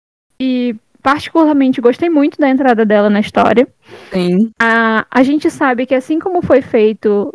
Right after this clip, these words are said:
Speaker 1: n-, no, na era Thanos, eles estão fazendo agora, que é pegar a, atores que são menos conhecidos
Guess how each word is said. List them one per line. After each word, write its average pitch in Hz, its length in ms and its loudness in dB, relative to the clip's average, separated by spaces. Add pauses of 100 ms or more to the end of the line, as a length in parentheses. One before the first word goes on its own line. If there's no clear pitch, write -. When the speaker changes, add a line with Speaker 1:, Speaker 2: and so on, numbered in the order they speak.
(100)
Speaker 1:
n-, 214 600 -2
no, 214 760 -2
na 208 220 -2
era 233 260 2
Thanos, 214 400 -2
eles 220 160 0
estão 240 180 -4
fazendo 214 360 -4
agora, 233 340 2
que 233 100 -10
é 247 40 -8
pegar 196 420 -2
a, 190 560 -2
atores 214 460 -2
que 233 100 -8
são 214 300 -4
menos 220 320 0
conhecidos 247 760 -2